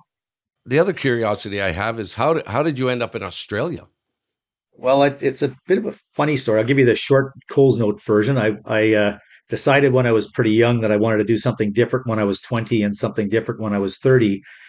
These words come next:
Speaker 2: Twenty, I went from a car mechanic to a computer programmer. And at thirty, I just quit my job and bought a ticket around the world and left. I didn't have an, any plans on staying in Australia, but I just happened to run out of money down there. So,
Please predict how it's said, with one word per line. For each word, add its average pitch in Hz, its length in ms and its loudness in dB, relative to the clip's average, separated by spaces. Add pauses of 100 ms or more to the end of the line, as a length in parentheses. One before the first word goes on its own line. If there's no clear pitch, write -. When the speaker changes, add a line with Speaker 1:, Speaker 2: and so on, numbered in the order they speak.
(120)
Speaker 2:
Twenty, 131 380 0
I 110 80 4
went 107 180 -2
from 107 160 -6
a 98 60 -4
car 117 220 0
mechanic 107 440 -4
to 101 140 -4
a 92 40 -6
computer 104 360 -4
programmer. 113 520 0 (520)
And 107 200 -2
at 104 200 -2
thirty, 113 360 2
I 107 120 2
just 110 180 -6
quit 127 200 -2
my 107 120 0
job 110 360 2
and 101 100 -2
bought 104 160 2
a 104 80 0
ticket - 200 -4
around 104 220 0
the 104 80 -2
world 107 220 0
and 95 100 -8
left. 131 240 0 (600)
I 101 160 -2
didn't 107 220 -2
have 107 200 0
an, 98 160 -2 (180)
any 107 280 -4
plans 147 420 0
on 110 140 0
staying 110 320 0
in 101 80 -2
Australia, 110 400 0
but 104 120 -2
I 110 40 2
just 113 120 -2
happened 107 200 -2
to 104 40 0
run 107 140 0
out 104 80 -2
of 104 80 -2
money 127 160 4
down 95 240 -2
there. 95 180 -6
So, 95 360 -2